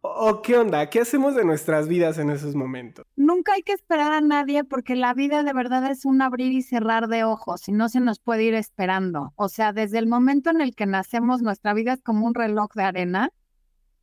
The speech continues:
Speaker 2: y no sabemos cuánto tiempo nos queda. Nos puede quedar un minuto, una hora, un mes o muchos años, pero no sabemos y nunca hay que desperdiciar nuestro tiempo esperando a una persona que podría regresar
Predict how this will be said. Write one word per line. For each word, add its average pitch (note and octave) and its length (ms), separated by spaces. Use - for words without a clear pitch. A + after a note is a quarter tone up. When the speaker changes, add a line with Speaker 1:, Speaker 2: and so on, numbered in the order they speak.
Speaker 2:
y A3+ 100
no B3+ 180
sabemos C4 440
cuánto B3+ 260
tiempo A#3 300
nos G3+ 200
queda. G3+ 420
Nos A3 200
puede C4 280
quedar A#3+ 300
un C4 120
minuto, B3+ 540
una A#3 320
hora, A#3 300
un A3+ 180
mes B3 300
o A#3 100
muchos D4 420
años, D4+ 440
pero A#3+ 180
no C4 180
sabemos C4 720
y B3 100
nunca C#4 380
hay C4 120
que C4+ 180
desperdiciar A#3+ 840
nuestro B3+ 420
tiempo A#3+ 580
esperando A#3+ 500
a C4 40
una C4 140
persona A#3+ 560
que - 160
podría B3 440
regresar A#3 760